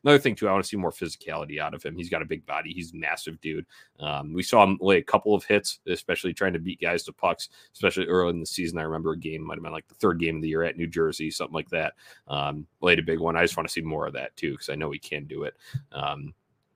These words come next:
uh, elsewhere throughout the defensive core, obviously, mainstay here is Connor Murphy. Guys, uh, suffered a couple of concussions, so I think that is of note.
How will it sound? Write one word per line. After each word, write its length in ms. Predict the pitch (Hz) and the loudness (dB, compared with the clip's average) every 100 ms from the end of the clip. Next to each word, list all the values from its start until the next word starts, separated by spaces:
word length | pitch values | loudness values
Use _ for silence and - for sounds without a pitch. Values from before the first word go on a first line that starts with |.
| - - | -8 4
uh, 240 | 101 87 123 | 8 10 10
elsewhere 300 | 131 143 120 | 8 10 10
throughout 280 | 127 117 | 12 10
the 220 | 120 104 98 | 10 8 8
defensive 520 | 95 - 107 101 - | 2 0 2 0 -2
core, 220 | - 98 | 6 10
obviously, 340 | 92 95 101 | 10 6 2
mainstay 440 | 98 98 95 - 98 | 6 6 6 2 2
here 160 | 104 | 6
is 100 | 98 | 4
Connor 240 | - 104 107 | 4 2 4
Murphy. 460 | 98 117 - 78 - - _ | 4 4 2 -4 -6 -20 _
Guys, 380 | 85 85 85 78 | 4 4 4 0
uh, 380 | - 82 80 82 82 | 2 2 4 0 0
suffered 560 | - 110 - 101 98 - | 4 4 6 4 2 -2
a 40 | |
couple 280 | - - 127 | 2 4 4
of 140 | 101 | 2
concussions, 580 | 107 92 107 - 85 80 | -2 0 2 2 -4 -6
so 80 | 87 | -4
I 40 | |
think 240 | - 101 - | -4 -6 -2
that 240 | 90 98 | 0 0
is 280 | 87 87 80 | 0 -2 -2
of 260 | - 90 82 | -2 -2 0
note. 300 | 85 78 | -2 -2